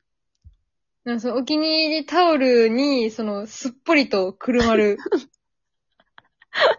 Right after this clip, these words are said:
Speaker 1: ですね。
Speaker 2: タオルいいよな。
Speaker 1: うん、やっぱタオルいいな。
Speaker 2: タオルめっちゃ好きよ。
Speaker 1: うん。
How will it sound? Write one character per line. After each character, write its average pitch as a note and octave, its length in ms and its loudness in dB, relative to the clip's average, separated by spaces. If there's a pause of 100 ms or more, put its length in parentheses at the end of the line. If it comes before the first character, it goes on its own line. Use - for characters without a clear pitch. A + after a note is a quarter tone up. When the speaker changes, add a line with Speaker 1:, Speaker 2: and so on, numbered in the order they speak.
(400)
Speaker 1:
で - 100 -12
す C5 180 -2
ね。 G#3+ 180 0 (440)
Speaker 2:
タ C4+ 180 -4
オ B3 60 0
ル G#3+ 160 2
い G#3+ 100 -6
い A3+ 40 -10
よ G#3+ 120 -8
な。 E3 340 -8 (440)
Speaker 1:
う G#3+ 40 -10
ん、 G#3+ 240 -8
や A#3 80 -6
っ - 20 -10
ぱ - 120 -16
タ D4 160 -8
オ C4 60 -2
ル C#4 100 -2
い C4+ 160 0
い C4 40 -2
な。 C4+ 340 -4
Speaker 2:
タ D#4+ 180 4
オ C#4+ 100 4
ル A#3 240 0
め A#3+ 100 -10
っ G#3 40 -16 (140)
ち - 80 -6
ゃ A#3+ 60 -2
好 - 40 -8
き - 200 -6
よ。 A3+ 240 -2 (400)
Speaker 1:
う A#3+ 160 -2
ん。 A#3 340 -4